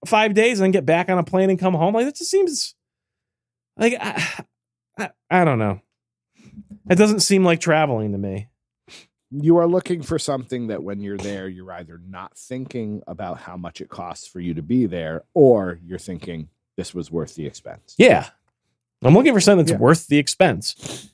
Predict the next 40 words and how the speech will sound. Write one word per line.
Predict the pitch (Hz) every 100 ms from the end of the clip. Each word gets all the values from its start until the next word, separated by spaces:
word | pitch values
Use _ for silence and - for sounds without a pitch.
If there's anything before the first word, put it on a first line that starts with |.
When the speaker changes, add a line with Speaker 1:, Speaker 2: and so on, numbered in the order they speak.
| -
Speaker 1:
And, | 135 160
like, | 160 - -
you're | 190
talking | 254 262 233
to | 208 185
a |
man | 185 196 151 131 - _ -
who | 165
feels | 185 180 160
like, | 170 147 - _ 165
"If | 165
I | 165 190
have | 196 190
to |
pay | 180 190 165
more | 170 175
than | 143
fifteen | - 190 - 190 160
dollars | 160 170 160 135 123
for | 147 139
a |
pair | 127 165 156
of | 135 110
jeans, | 156 151 117 104 101 - _ _ -
it | 160
ain't | 175
worth | 180 190 -
it." | 95 - _ _ _ _
You | 156
know | 226
what | 214
I |
mean? | 196 254 247
Like, | 165 143 131
I, | 113 - _ _ _ _ -
so | 196
my, | 214 214
I | 208
realize | 247 370 214 113 104 -
my, | 165 170 156